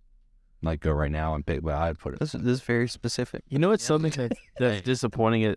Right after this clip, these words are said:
Speaker 3: about being a father is my son is, is ten,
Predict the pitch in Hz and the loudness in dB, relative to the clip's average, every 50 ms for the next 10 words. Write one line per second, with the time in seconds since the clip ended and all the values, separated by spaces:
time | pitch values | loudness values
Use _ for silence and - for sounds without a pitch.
0 | - - 104 107 104 95 82 - 107 107 101 95 - - 87 87 92 98 107 113 | -2 -4 2 4 4 4 4 4 2 2 2 0 0 2 2 4 4 4 2 0
1 | 110 107 - - - - - - - - 104 95 - - - 101 110 120 113 - | 0 -2 -8 -16 -20 -20 -20 -20 -6 -4 -4 -4 -4 -6 -2 2 2 2 2 4
2 | 135 127 120 117 104 98 - - _ _ - - 110 107 - - - 120 113 113 | 4 4 4 4 2 0 -6 -14 _ _ -4 -4 -4 -2 -2 -4 0 2 2 4
3 | 107 107 104 98 | 4 2 0 -2